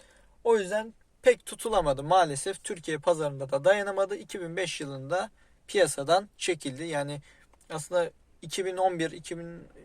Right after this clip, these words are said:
bildiğim kadarıyla iki bin on bir yılına kadar Stilo üretildi. Sadece Türkiye pazarına gelmedi. İtalya'da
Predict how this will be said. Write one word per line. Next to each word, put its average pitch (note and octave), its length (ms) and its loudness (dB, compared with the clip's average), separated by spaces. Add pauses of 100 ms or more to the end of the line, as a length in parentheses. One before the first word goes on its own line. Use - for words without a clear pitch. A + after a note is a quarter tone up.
(100)
bildiğim F3 380 -6
kadarıyla E3+ 440 0
iki F3+ 180 -10
bin F3+ 60 -8
on F#3 160 -2
bir E3+ 80 -4
yılına F3+ 260 -4
kadar E3 320 -4 (460)
Stilo D#3 480 -4
üretildi. A3 580 0 (340)
Sadece G#3 400 6
Türkiye G#3 420 -2
pazarına E3 520 2
gelmedi. C#3 560 -2 (520)
İtalya'da F#3+ 800 4